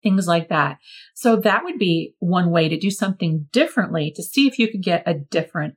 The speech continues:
outcome. Maybe you need to practice lining up more often. Maybe you need to read a story about waiting for your turn and lining up. Whatever that is, you gotta try doing something differently so you can get a different outcome.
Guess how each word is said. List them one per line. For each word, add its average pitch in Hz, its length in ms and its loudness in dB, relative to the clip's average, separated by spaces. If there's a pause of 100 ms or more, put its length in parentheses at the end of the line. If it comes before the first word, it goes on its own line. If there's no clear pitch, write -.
outcome. 160 680 -2 (240)
Maybe 165 160 -2
you 170 120 0
need 180 180 0
to 208 60 -6
practice 175 600 -2
lining 208 360 0
up 311 140 -2
more 156 220 -2
often. - 420 -10
Maybe 180 240 -2
you 220 140 4
need 220 200 2
to 226 120 -6
read 247 180 0
a 262 80 0
story 277 460 0
about 165 440 0
waiting 208 360 2
for 247 100 -2
your 240 160 0
turn 262 380 -2
and 170 120 -4
lining 208 320 0
up. - 140 -2 (380)
Whatever 262 340 0
that 285 220 2
is, 165 440 0
you 208 120 -10
gotta 190 160 -2
try 190 280 -2
doing 220 440 2
something 262 400 0
differently 196 420 -2
so 170 160 -6
you 170 140 0
can 185 120 -4
get 185 240 -2
a 170 80 -2
different 170 520 -6 (120)
outcome. 160 680 -6